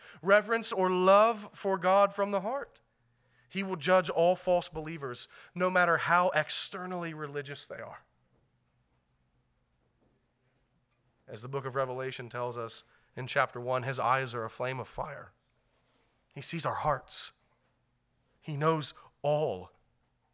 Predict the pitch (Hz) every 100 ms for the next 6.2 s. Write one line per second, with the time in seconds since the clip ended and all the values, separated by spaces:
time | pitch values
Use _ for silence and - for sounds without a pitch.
0 | _ _ - 123 170 180 165 156 - -
1 | 160 170 175 - 170 160 147 170 175 -
2 | 147 - - - 190 175 170 180 160 151
3 | 165 156 143 127 - - 156 151 139 -
4 | 135 135 139 147 143 131 135 135 113 131
5 | 127 110 104 - - - - 147 127 104
6 | - -